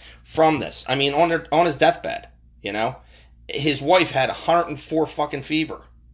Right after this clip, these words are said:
And yeah, neither of them got the vaccine.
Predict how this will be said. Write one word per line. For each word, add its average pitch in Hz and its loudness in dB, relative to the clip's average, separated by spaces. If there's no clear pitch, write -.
And 139 -2
yeah, 196 0
neither 180 4
of 127 2
them 139 -4
got 113 0
the 123 -2
vaccine. 135 0